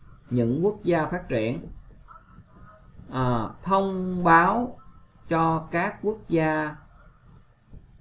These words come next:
nghèo về những chuyến hàng chất thải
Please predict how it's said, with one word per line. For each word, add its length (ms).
nghèo 380
về 360
những 260
chuyến 320
hàng 520
chất 160
thải 600